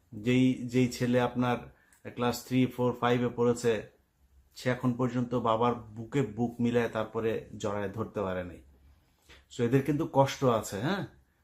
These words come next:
মাথায় রেখেন। আপনি বিডিআর বিদ্রোহের এই, এই নাম দিয়া বিডিআর হত্যাকাণ্ডকে বাঁচানোর চেষ্টা করবেন,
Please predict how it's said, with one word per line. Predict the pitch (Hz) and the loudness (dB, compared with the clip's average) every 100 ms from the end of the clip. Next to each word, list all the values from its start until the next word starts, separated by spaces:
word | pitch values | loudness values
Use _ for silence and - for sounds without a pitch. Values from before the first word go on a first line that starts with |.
| _ | _
মাথায় | 98 101 107 123 107 | -6 -4 -4 -6 -4
রেখেন। | 104 - 92 - _ _ _ _ _ _ _ _ _ - | -4 -6 -12 -14 _ _ _ _ _ _ _ _ _ -14
আপনি | 107 135 | -4 0
বিডিআর | 127 123 120 135 135 | 2 4 4 6 6
বিদ্রোহের | 120 123 - 143 151 147 | 4 0 0 0 2 2
এই, | 139 135 | 2 0
এই | - 117 120 117 117 | -2 -6 -6 -4 -2
নাম | 110 110 127 | -2 2 2
দিয়া | 123 156 151 120 | 4 2 2 2
বিডিআর | 110 117 127 120 | 0 0 2 2
হত্যাকাণ্ডকে | 117 - 120 127 127 131 135 | 0 -4 -2 0 0 0 -2
বাঁচানোর | 107 113 - 135 135 | 0 -2 0 0 -2
চেষ্টা | - 131 - | -4 -4 -4
করবেন, | 135 151 135 131 110 | -2 -2 0 0 -2